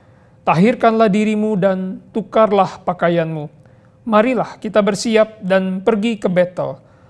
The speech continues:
Aku akan membuat mesbah di situ bagi Allah yang telah menjawab aku pada masa kesesakanku dan yang telah menyertai aku di jalan yang kutempuh."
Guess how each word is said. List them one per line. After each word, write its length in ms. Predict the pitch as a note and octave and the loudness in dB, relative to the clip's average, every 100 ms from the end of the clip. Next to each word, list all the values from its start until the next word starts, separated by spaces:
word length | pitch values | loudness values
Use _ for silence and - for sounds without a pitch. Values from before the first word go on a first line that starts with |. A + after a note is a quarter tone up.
| _ | _
Aku 320 | - G3 A#3+ G#3+ | -6 -2 2 2
akan 240 | A3+ G#3+ | 2 0
membuat 480 | G#3+ G3 A3 A3 G#3 | 0 2 2 2 -4
mesbah 480 | A3 G#3 C4+ G#3 F3 | -6 -6 -2 0 0
di 80 | F#3+ | -2
situ 320 | F3 A3 G#3 | -4 -6 -4
bagi 320 | G#3+ G3 F3+ F#3+ | 0 0 0 -2
Allah 320 | E3 D#3 - - _ _ _ - | -2 -4 -8 -16 _ _ _ -2
yang 320 | F#3+ G3 F#3 | -2 -2 -2
telah 320 | G#3+ G#3 G3 - A3+ | 2 4 2 0 -4
menjawab 480 | G#3 G3 F#3+ F#3+ | 0 4 4 2
aku 320 | F#3+ F#3 A3 G#3 | 0 -6 -4 -2
pada 240 | G3+ F3+ | 0 0
masa 400 | F3+ F3 F#3+ F3 | -2 -2 -2 -2
kesesakanku 960 | G#3 - F3+ F3 - F3+ F#3 G#3+ G#3+ A3 - _ _ - | -4 -8 -4 -4 -4 -6 -4 -4 -4 -8 -18 _ _ -2
dan 240 | G#3 G3 | 2 2
yang 160 | F#3+ G3 | 0 -2
telah 240 | F#3+ G3+ | 0 0
menyertai 560 | G3 G3+ G3+ F#3 F#3+ F3+ | 0 -4 -4 -2 0 0
aku 240 | - A3 | -2 -2
di 160 | F#3+ F3 | 0 0
jalan 400 | G3 G3 G3 G3 | 2 2 2 0
yang 320 | F#3 F3+ F3+ | -2 -2 -6
kutempuh." 720 | - G3+ F#3+ F#3 F3+ D#3+ - | -8 -6 -4 -4 -8 -10 -14